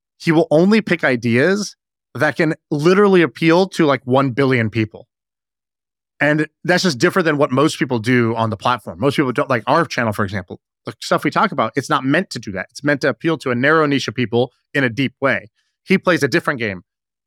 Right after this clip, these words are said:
appeal to the entire world in a small way.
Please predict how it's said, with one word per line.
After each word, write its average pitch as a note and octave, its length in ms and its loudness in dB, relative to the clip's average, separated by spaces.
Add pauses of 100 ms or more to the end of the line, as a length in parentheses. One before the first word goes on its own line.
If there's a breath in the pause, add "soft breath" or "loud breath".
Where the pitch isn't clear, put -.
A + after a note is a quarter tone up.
(160)
appeal D#3+ 340 -2
to E3 120 -2
the D3+ 100 0
entire D3+ 420 0
world A#2+ 460 2
in A2+ 120 -4
a G#2 40 -6
small G#2 300 -2
way. F2 100 -16